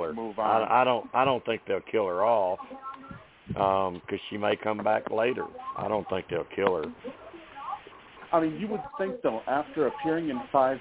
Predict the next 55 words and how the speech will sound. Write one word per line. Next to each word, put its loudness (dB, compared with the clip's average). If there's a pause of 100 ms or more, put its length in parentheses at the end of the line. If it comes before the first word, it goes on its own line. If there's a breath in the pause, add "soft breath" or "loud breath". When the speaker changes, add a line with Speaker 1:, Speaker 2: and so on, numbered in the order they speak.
Speaker 1:
films, 0
you -6
would -4
think -4
that -2
they 0
would -8 (120)
give 6
her 4
a 2
good 0
enough 0 (180)
offer 4 (1080)
to -8
come 2
back 4
for -2
a -6
sixth -6 (160)
film. 0 (560)
But 4
from -2
what 2
it -4
Speaker 2:
Yeah. 0 (160)
Speaker 1:
sounds -2
like, 4
Speaker 2:
Well, 8
Speaker 1:
it 6
sounds 0
like 6
Speaker 2:
I -2
mean, -4
Speaker 1:
their 6
Speaker 2:
is 4
that 6 (240)
Speaker 1:
offer -4
Speaker 2:
what 4
Speaker 1:
was -4
Speaker 2:
it -8
is? -2
Speaker 1:
insulting. -2 (520)
Speaker 2:
I -2
mean, -4
is, -8
Speaker 1:
Yeah. 4
Speaker 2:
is -8
that 4
what 2
it -2
is? -2
Is -6
it -8
money, 0 (540)
or 6